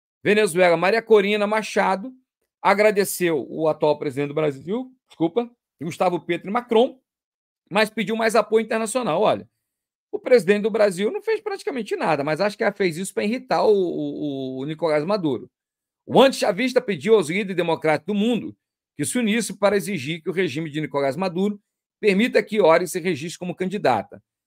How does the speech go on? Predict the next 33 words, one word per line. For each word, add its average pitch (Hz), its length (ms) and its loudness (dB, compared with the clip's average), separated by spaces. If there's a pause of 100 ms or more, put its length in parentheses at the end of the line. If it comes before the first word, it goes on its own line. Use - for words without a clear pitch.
(120)
Tá 170 160 4
tendo 165 380 -2
uma, 135 440 0
uma 123 260 -6
pressão 165 640 -4
aí 151 320 -2 (500)
para 127 540 0
a 120 180 -8
Corina 131 460 -4
Iores, 127 400 -2
né, 123 80 -4
essa - 180 -8
daqui, 117 320 -8
vizinha 120 480 -6
aí 110 160 -4
a 104 160 -4
Maria 107 240 -4
Corina, 185 420 -2 (400)
sair - 340 2
candidata, 165 760 -2 (420)
mas 165 280 0
o 202 60 -2
Maduro 180 440 -2
só 170 180 -2
quer 160 180 -2
que - 100 -10
saia 139 240 0
candidato 160 720 -2 (380)
quem 180 280 0
é 160 80 2
do 170 140 -8
seu 160 340 -2
grupinho, 165 720 -2